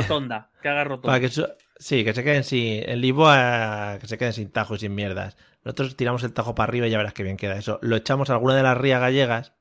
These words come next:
Speaker 2: que
Speaker 1: Claro.
Speaker 2: se pierden algunos de los pueblos que están al lado por lo que sea. Bueno, hombre, los pueblos, la gente se puede reubicar, pero un buen
Speaker 1: Claro.
Speaker 2: Tajo,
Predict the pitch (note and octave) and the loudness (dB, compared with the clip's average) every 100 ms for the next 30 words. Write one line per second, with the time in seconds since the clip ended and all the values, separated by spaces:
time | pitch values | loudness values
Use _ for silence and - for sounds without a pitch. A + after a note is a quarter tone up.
0 | _ _ - - - - - C3 B2+ D3+ | _ _ -20 -20 -20 -20 -6 -2 2 4
1 | D#3+ D#3+ D#3 D#3 D3+ D3 D3 D#3 C#3+ C#3 | 6 6 4 6 6 4 4 4 4 2
2 | C#3+ C3+ C#3+ C#3+ C#3+ C#3 C#3 C3+ C3 C3 | 2 4 4 6 6 6 4 4 2 2
3 | D#3 G#2 - F2+ F2+ F2 F2+ F2 - G2 | 2 2 -2 -10 -10 -12 -12 -12 -6 -4
4 | G2+ G2+ G2 G2 G2 G2 G2+ G#2 G#2+ G#2+ | -2 0 0 -2 -4 -6 -8 -8 -6 -4
5 | G#2 G2 F#2 G#2+ G2+ _ A2+ A#2 B2 A2+ | -4 -4 -4 -4 -4 _ -4 -2 -2 -2
6 | B2 A2 - A#2+ A#2 | 0 0 -2 -6 -8